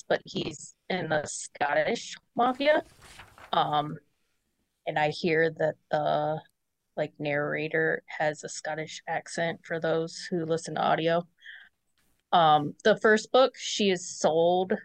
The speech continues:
like, well, not really sold, like, her brother has incurred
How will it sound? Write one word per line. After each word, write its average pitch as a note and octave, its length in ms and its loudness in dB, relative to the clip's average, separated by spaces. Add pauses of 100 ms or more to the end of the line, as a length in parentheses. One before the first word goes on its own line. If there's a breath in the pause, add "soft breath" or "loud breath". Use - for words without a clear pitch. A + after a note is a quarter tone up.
(260)
like, D3+ 180 -2 (260)
well, F#3+ 100 -2
not F3 220 2
really F3+ 200 4
sold, E3+ 380 2
like, - 240 0 (140)
her A3 80 2
brother G3 340 6
has F#3+ 200 2
incurred F3 680 2